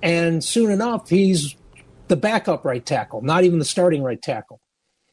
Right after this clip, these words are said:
And you've got a fifth round pick in front of him, uh, you know, actually vying for that starting spot that Luke Getsy said he should be starting for. So the come to Jesus meeting, Mark, I think is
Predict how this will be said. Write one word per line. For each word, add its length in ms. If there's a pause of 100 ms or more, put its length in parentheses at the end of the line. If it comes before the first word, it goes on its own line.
(120)
And 320
you've 100
got 160
a 60
fifth 300
round 260
pick 200
in 80
front 260
of 80
him, 260 (240)
uh, 580
you 120
know, 260 (500)
actually 680 (520)
vying 380
for 140
that 160
starting 340
spot 360
that 180
Luke 160
Getsy 360
said 220
he 80
should 220
be 80
starting 340
for. 180 (420)
So 140
the 80
come 200
to 60
Jesus 420
meeting, 240
Mark, 260
I 80
think 280
is 340